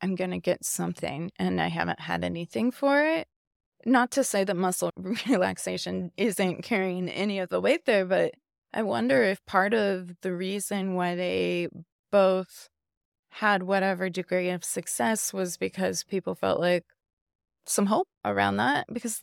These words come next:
again, when we talk about that mindset, just going in where you go, like, "Eh, but what's the power of a mindset?" Even sometimes people will say it blasé, like, "Oh, no, that's probably just placebo effect." Hey,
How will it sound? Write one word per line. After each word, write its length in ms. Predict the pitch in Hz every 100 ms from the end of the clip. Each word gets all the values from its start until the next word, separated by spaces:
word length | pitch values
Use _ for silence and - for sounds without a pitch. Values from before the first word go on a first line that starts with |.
| -
again, 540 | 185 214 220 240 214
when 220 | 208 196 196
we 100 | 190
talk 240 | 190 190
about 200 | 202 190
that 180 | 196 -
mindset, 640 | 185 180 208 - 254 277
just 200 | - 202
going 260 | 208 196 190
in 200 | 202 214
where 140 | 185
you 120 | 180 180
go, 200 | - 190
like, 180 | 95 -
"Eh, 240 | 233 226 208
but 220 | 180 -
what's 200 | 170 -
the 160 | 175 -
power 200 | 185 175
of 80 | 165
a 60 |
mindset?" 640 | 87 92 85 - - - - _ _ _
Even 180 | 311 523
sometimes 420 | 494 392 320 254
people 280 | - 254 233
will 280 | 208 196 208
say 160 | 202 190
it 80 | -
blasé, 420 | 196 185 180 175
like, 140 | 175
"Oh, 280 | 202 247 240
no, 260 | 220 175 185
that's 160 | 220
probably 260 | 233 214 180
just 180 | 185 -
placebo 440 | 202 269 269 190
effect." 260 | 170 - - _ _ _ -
Hey, 220 | 311